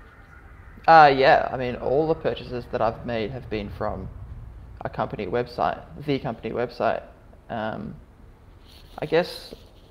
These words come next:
I guess it's because, you know, es-, I'm not sure what kind of demographic this audience currently is, if,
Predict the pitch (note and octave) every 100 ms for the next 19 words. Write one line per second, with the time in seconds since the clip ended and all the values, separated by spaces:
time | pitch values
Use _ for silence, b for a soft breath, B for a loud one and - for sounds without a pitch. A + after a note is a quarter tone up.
0 | - E3 E3+ G3 A3+ - G#3 F3 E3 D#3+
1 | - D3+ C3+ C3+ B2+ - - - - -
2 | - - - F#3 F3+ - D#3 D3+ C#3 D#2+
3 | B2+ C#3 - - C#3+ C#3 B2+ A#2 - -
4 | - - C#3 B2+ B2+ - - A#2+ B2+ C3
5 | C3 B2 - - - B2+ A2+ - B2 B2+